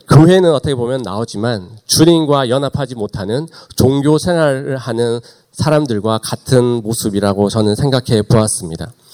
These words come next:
하나님의 말씀을 듣는 건 좋아합니다. 마치 세바 씨를 듣거나 십오 분에 어떻게 이십 분에 좋은 강연을 듣는 것처럼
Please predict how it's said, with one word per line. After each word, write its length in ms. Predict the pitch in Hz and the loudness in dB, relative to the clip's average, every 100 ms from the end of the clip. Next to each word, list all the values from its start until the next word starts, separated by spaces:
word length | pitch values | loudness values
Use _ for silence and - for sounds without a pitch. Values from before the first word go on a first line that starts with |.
| - - - | -20 -20 4
하나님의 340 | 180 175 170 | 8 10 10
말씀을 460 | 127 120 - 131 135 | 8 2 0 -2 -2
듣는 280 | - 139 151 | -4 -4 -2
건 180 | 139 | -4
좋아합니다. 680 | - 131 120 92 87 87 120 | -2 -4 -4 -8 -14 -16 -10
마치 540 | 104 107 - 107 165 262 _ _ - - - | -4 -4 -2 0 0 -2 _ _ -20 -10 2
세바 280 | 156 151 | 4 4
씨를 280 | 147 131 127 | 2 0 -2
듣거나 540 | 110 - 87 90 95 - _ _ _ _ _ | -2 -8 -6 -6 -8 -14 _ _ _ _ _
십오 300 | - 175 175 | 2 6 6
분에 220 | 170 170 | 6 4
어떻게 500 | 135 131 135 135 135 127 | 2 -4 -4 -4 -4 -6
이십 260 | 123 147 | -6 -4
분에 180 | 139 135 - - | -2 -2 -2 -2
좋은 340 | - 151 185 196 | 4 4 4 0
강연을 540 | - 127 156 175 160 | -4 -2 0 0 -2
듣는 300 | - 131 131 | -6 -4 -4
것처럼 480 | 120 117 117 113 | -4 -6 -4 -2